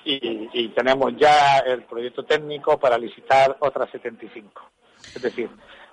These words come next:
el compromiso que era dejarlo lo máximo posible hecho y si lo que no se pudiera estas últimas setenta y cinco menos, dejarlas encaminadas para que en el año dos mil veinte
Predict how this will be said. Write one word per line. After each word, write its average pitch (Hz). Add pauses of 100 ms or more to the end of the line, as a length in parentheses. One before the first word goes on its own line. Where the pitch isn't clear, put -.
el 113
compromiso 170
que 147
era 139
dejarlo 127 (640)
lo 147
máximo 175
posible 143
hecho 127
y 120
si 135
lo 131
que 139
no 151
se 151
pudiera 139
estas 135
últimas 147
setenta 143
y -
cinco 165
menos, 165 (460)
dejarlas 156
encaminadas 139
para 127
que -
en 131
el 139
año 143
dos 123
mil 143
veinte 160